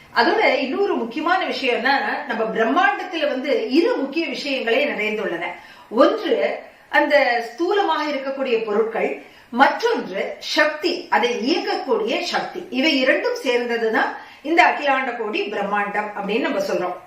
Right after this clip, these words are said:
இந்த சக்தி மற்றும் பொருட்கள் அது வந்து நம்முடைய ப-, அதுல வந்து நம்ம உடலை எடுத்துட்டா கூட நம்முடைய உடல் வந்து பொருட்களால் ஆனது, அதுவே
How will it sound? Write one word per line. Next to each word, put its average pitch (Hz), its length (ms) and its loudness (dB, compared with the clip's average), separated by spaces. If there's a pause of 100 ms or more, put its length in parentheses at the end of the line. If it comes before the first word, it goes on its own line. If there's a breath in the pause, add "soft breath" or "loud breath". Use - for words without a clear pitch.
(380 loud breath)
இந்த 294 200 4
சக்தி 294 520 2
மற்றும் 294 420 -4
பொருட்கள் 285 640 0 (240 loud breath)
அது 262 140 2
வந்து 311 420 2
நம்முடைய 269 680 0 (140)
ப-, 269 80 0
அதுல 254 360 -2
வந்து 339 220 -6
நம்ம 233 180 0
உடலை 339 420 0
எடுத்துட்டா 254 440 0
கூட 196 300 -4
நம்முடைய 269 320 0
உடல் 311 340 0
வந்து 226 280 0
பொருட்களால் 294 760 0
ஆனது, 180 380 -10 (340 loud breath)
அதுவே 294 640 2